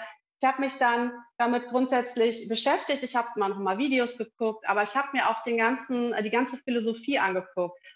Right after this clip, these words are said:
Über Yoga Vidya gibt's da auch ein relativ, äh, großes Angebot. Und ich habe mir, ich weiß nicht, hunderte von Podcasts da reingezogen und bin da so richtig,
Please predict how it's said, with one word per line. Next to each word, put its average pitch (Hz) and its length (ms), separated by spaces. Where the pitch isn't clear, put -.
Über 226 160
Yoga 247 320
Vidya 277 280
gibt's 262 240
da 214 160
auch - 120
ein 254 60
relativ, 240 540
äh, 208 200
großes 285 400
Angebot. 254 720
Und 233 400
ich - 180
habe 240 200
mir, 226 140
ich 208 140
weiß 208 260
nicht, 185 220
hunderte 226 460
von 214 280
Podcasts 233 500
da 214 100
reingezogen 208 760
und 196 160
bin 269 160
da 240 140
so 220 80
richtig, 262 600